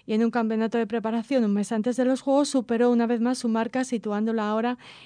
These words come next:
en los uno coma seis, eh, uno coma sesenta metros.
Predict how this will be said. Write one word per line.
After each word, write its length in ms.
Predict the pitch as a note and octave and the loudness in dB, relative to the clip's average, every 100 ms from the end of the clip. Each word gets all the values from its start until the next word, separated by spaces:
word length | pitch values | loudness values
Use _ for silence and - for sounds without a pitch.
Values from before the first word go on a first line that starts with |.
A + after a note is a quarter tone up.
| - | -4
en 140 | G3+ | 0
los 180 | G3+ - | 0 0
uno 180 | G#3+ G3+ | -4 -4
coma 200 | G3 F#3+ | -4 -4
seis, 340 | B3 B3+ - | -2 -2 -4
eh, 160 | A#3+ G#3 | -6 -4
uno 260 | A3 A3+ G#3+ | -2 -2 -2
coma 220 | G3+ G3 | -4 -6
sesenta 440 | - - F#3 F3+ | -8 -8 -6 -6
metros. 460 | D#3+ D#3+ F3+ F#3 | -6 -8 -12 -14